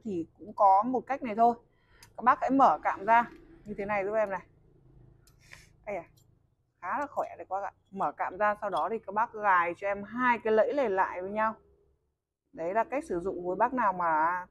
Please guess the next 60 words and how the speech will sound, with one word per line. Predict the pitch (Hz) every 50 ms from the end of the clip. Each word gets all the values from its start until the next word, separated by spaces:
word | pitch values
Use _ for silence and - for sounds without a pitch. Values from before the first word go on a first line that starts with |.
| _ _ _ _ _ _
chưa | - 269 277 262
sử | - - 175
dụng | 175 196 - 190
bao | 202 214 202
giờ. | 208 202 190 185 - _ _ _ _ _
Cho | 175
em | 185 180 180
xin | - - 190 175
một | 170 160 - _
ít | - - 247 277 -
phút | - 320 359 -
để | - - -
em | 156 170 180
hướng | 180 170 175
dẫn | 175 - 233
các | - 214 208
bác | 233 277 -
chưa | _ 240 226
dùng | 214 190 196 175 170 165
bao | 180 190
giờ. | 185 185 180 165 - _ _ _ _ _ _ _ _ _ _ _ _ _ _ _
Đấy, | - 180 180 190 202 - _ _ _ _ _ _ _ _ _
các | 226
bác | 254 302 285
đặt | 285 254 220 - -
đúng | 214 214 247
một | 294 330
lối | 277 247 220 226
đi | 233 262
lại | 240 247 240 202 - - -
và | 165 185 180 180
khi | - - 240 233
mà | 214 202
con | 180 208 208
chuột | - 214 185 - -
nó | 175 175 185
dẫm | 185 196 214 - - 247
thì | 262 233
nó | 190 185
sẽ | 185 - -
dẫm | 190 202 208 208 226
lên | 233 196
cái | 196
bàn | 196 196 185 175 165
này | 170 165 160
và | 151 156
sẽ | - - - -
sập | - - -
bẫy. | 202 180 196 - 269 311 311 _ _ _ _ _ _ _
Thì | 185
đấy | 175 180 185
là | 226 247 220
cái | 202
cách | - - 277 330 - -
sử | 180 160
dụng | 165 349 302 294
của | 285 - -
cái | - -
mẫu | - - 202 - 294 -
cạm. | - 262 -